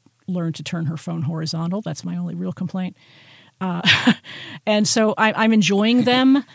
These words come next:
<laughs> and I like that they're just bite size. If they were, I haven't watched a lot of concerts online. People have said, you know, go and watch, go to a, go to a rave or watch a concert. I don't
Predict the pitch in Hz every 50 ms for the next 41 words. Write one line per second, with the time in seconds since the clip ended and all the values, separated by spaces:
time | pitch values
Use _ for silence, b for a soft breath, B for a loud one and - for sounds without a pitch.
0 | B 165 B - - 202 196 196 190 190 185 185 185 185 - _ - 185 185 185
1 | 185 185 185 185 185 185 175 - _ - 202 190 190 190 196 185 - - 208 185
2 | - - 185 180 185 - - 190 180 - - 170 175 170 165 170 - - - 175
3 | 175 180 185 175 185 - - 214 214 214 214 160 - 202 247 277 277 254 - 196
4 | 185 185 190 185 - - 185 180 175 175 165 - - - - 185 185 180 - -
5 | 180 156 - - 165 156 151 156 156 147 147 156 147 - 180 170 - 175 160 156
6 | - 165 160 170 185 160 160 165 156 160 78 80 82 80 78 80 80 - - -
7 | - b b b b b b b b - 185 175 170 170 156 156 _ - 190 185
8 | 196 180 185 180 165 165 175 160 165 170 170 156 160 160 165 170 170 160 - 170
9 | 160 - - - 170 156 - - 147 135 123 180 220 254 233 -